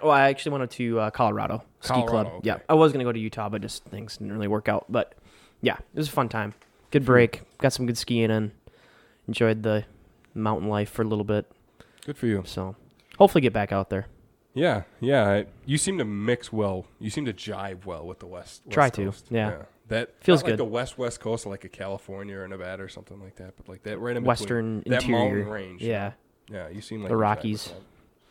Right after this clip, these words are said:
Speaker 2: My, uh, my break was good.
Speaker 1: Yeah. Thanks.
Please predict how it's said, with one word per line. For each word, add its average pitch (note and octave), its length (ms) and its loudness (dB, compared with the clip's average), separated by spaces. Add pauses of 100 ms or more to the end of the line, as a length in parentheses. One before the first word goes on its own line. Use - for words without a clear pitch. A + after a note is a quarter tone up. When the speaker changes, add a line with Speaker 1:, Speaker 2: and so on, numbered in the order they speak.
(1400)
Speaker 2:
My, E3+ 320 4
uh, D3 340 4 (1040)
my B2 140 -6
break C3 220 -4
was A#2 100 -10
good. A#2 180 -8 (500)
Speaker 1:
Yeah. B2+ 240 8 (600)
Thanks. - 340 -4